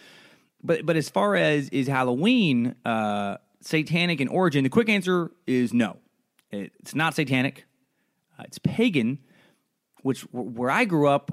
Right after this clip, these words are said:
uh, was a word that was kind of synonymous with Satanism, but that's just, that's not true. So let's start off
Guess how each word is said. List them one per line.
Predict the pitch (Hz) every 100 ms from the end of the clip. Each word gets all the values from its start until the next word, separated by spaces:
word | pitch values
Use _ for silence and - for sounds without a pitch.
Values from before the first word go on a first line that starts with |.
| 113
uh, | 117 117 113 110 -
was | 120 139
a |
word | 180 302 262
that |
was | 175
kind | - 214 269
of | 233
synonymous | - 135 131 147 165 151 143 135 - - -
with | 101 139 135
Satanism, | - 139 147 127 117 113
but | 107
that's | 143 151
just, | - 127 - -
that's | 131 -
not | 117 107 -
true. | - - -
So | -
let's | 160 202
start | - 156
off | 143 120